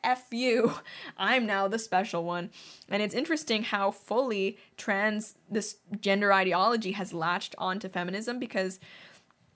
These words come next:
I think ultimately it's gonna hurt feminist advocacy because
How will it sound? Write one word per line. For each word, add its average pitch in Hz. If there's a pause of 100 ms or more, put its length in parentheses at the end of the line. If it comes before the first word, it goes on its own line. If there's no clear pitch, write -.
(240)
I 294
think 311
ultimately 220
it's 220
gonna 185 (120)
hurt 226
feminist 190
advocacy 202
because 185